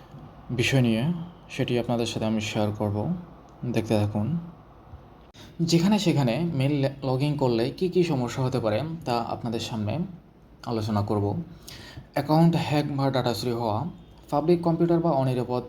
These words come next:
ডিভাইসে লগইন করলে পাসওয়ার্ড সেভ হয়ে যেতে পারে। কিবোর্ড লকার থাকলে তোমার ইউজার নেম ও পাসওয়ার্ড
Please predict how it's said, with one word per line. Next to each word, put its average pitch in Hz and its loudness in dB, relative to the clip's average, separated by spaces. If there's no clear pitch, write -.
ডিভাইসে 143 -2
লগইন 127 0
করলে 123 0
পাসওয়ার্ড 135 -2
সেভ 135 -2
হয়ে 123 2
যেতে 107 0
পারে। 104 -2
কিবোর্ড 180 4
লকার 170 4
থাকলে 160 -2
তোমার 147 0
ইউজার 139 2
নেম 139 -2
ও 139 0
পাসওয়ার্ড 120 0